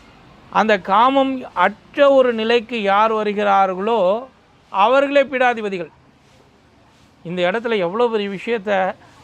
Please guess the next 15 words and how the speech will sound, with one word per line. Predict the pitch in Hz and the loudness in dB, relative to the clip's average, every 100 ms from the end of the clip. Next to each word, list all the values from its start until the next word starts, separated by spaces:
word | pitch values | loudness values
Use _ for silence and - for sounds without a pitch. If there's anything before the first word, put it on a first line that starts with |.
| - | -2
சூட்சுமத்தை | 262 226 240 220 202 | -2 0 -2 -2 -2
வச்சிருக்கிறாங்க | 185 196 185 175 156 | -2 -4 -4 -4 -4
பாருங்க. | 160 135 127 - - - - - - - - - | -10 -14 -16 -20 -20 -20 -20 -20 -20 -20 -20 -6
எந்த | 139 180 226 220 | -2 0 4 6
ஆசையும், | 190 214 233 240 233 254 285 - - - | 6 4 2 0 -2 -2 -6 -14 -20 -18
எந்த | 170 160 190 233 240 | -2 0 2 2 0
கோபமும், | 180 208 233 240 247 254 277 - _ - | 0 0 0 0 0 -2 -6 -16 _ -8
எந்த, | 165 196 226 247 233 202 170 - - - | -2 -2 0 2 4 4 0 -6 -20 -8
அதாவது | 175 214 226 226 | 0 0 2 0
இந்த | 220 202 | 0 -6
லோ-, | 185 196 226 202 | -2 -2 -2 -6
உலகத்தில் | 190 214 254 247 254 240 | -4 0 2 0 -2 -4
இருக்கக்கூடிய | 214 202 202 208 208 | -4 -6 -10 -6 -4
ஆசைகள், | 190 180 202 214 180 151 - - - - - - - - - | 0 0 0 -2 -8 -8 -14 -20 -20 -20 -20 -20 -20 -16 -2
காமம்னா | 165 220 254 240 254 233 196 233 | 2 2 2 0 0 2 0 -2